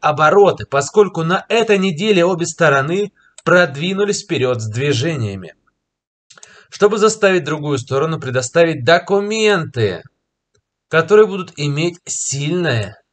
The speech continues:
отношение к делу. Вы понимаете, что <clears throat>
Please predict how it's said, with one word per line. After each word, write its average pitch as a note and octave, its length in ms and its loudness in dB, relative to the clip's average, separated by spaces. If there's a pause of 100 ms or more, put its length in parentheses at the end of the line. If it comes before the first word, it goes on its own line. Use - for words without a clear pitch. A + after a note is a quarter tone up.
отношение A#2+ 1160 -4 (120)
к A#2 160 -6
делу. A2 760 -8 (1080)
Вы B2 180 -6
понимаете, F#3+ 640 -2
что F#3+ 640 -2 (800)
<clears throat> - 20 -6